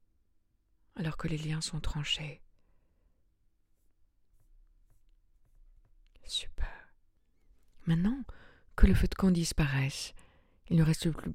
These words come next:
que vous et votre mentor. Sortez vos puissantes lampes de poche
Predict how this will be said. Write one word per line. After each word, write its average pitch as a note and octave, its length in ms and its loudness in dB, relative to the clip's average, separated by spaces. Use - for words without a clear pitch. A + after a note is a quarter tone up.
que E3+ 120 6
vous E3 420 2
et F3 80 0
votre E3 300 4
mentor. C#3+ 640 -2
Sortez - 420 -8
vos - 120 -6
puissantes - 640 -6
lampes F3+ 300 2
de F3 80 4
poche D#3+ 440 0